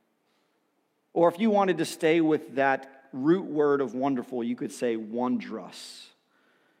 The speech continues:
And you probably get closer to this meaning. In Isaiah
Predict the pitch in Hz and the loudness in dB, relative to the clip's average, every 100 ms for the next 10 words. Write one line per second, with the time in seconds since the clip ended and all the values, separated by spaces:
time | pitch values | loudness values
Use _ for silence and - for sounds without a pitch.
0 | _ _ _ 113 113 120 - 123 120 139 | _ _ _ -10 -8 -8 -10 -6 -4 -4
1 | 127 131 113 110 110 - - 127 117 113 | -4 -6 -8 -8 -8 -10 -12 -6 -6 -6
2 | - 113 113 - - 101 98 98 98 _ | -12 -10 -10 -14 -12 -10 -8 -10 -14 _
3 | - 104 104 - 101 98 95 101 _ _ | -16 -14 -12 -14 -14 -14 -16 -20 _ _
4 | _ _ - - - 185 180 156 240 190 | _ _ -20 -12 0 4 4 6 6 8
5 | 151 | 6